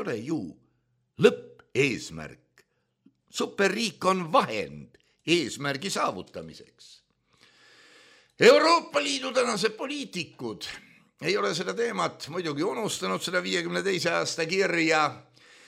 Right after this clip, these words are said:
ja seda kinnitavad nii Barroso kui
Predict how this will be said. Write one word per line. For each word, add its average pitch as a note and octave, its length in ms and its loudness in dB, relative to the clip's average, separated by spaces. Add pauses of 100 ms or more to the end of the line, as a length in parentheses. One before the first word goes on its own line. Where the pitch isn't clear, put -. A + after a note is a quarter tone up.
(400)
ja C3+ 100 0
seda A#3 240 4
kinnitavad G3 720 2 (240)
nii B3 300 0
Barroso A#3 960 4 (400)
kui G#3 320 4